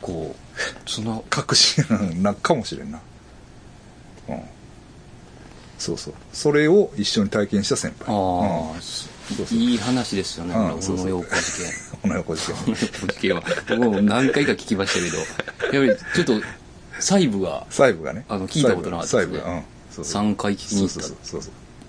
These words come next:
Speaker 2: そうやね。怖かった。あの、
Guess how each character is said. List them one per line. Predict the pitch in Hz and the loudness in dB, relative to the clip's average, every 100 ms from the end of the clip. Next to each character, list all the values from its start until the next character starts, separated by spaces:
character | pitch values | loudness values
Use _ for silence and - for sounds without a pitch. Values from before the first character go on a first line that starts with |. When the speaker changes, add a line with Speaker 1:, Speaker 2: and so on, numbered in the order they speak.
| - - - - - - - - - - - - - - - - | -20 -20 -20 -18 -16 -16 -18 -20 -20 -20 -20 -20 -20 -20 -20 -12
Speaker 2:
そ | - | -8
う | - | -8
や | |
ね。 | - - - - - - - - - - - - - - - - - - - - - - - - - | -10 -20 -20 -20 -20 -20 -20 -20 -20 -20 -20 -20 -20 -20 -20 -20 -20 -20 -20 -20 -20 -20 -20 -16 0
怖 | 101 | 0
か | 78 | 0
っ | |
た。 | - - - - - - - - - - - - - - - - | -8 -16 -18 -16 -16 -18 -20 -20 -20 -20 -16 -16 -16 -20 -20 -6
あ | 190 | 2
の、 | 196 214 208 202 | 4 6 6 4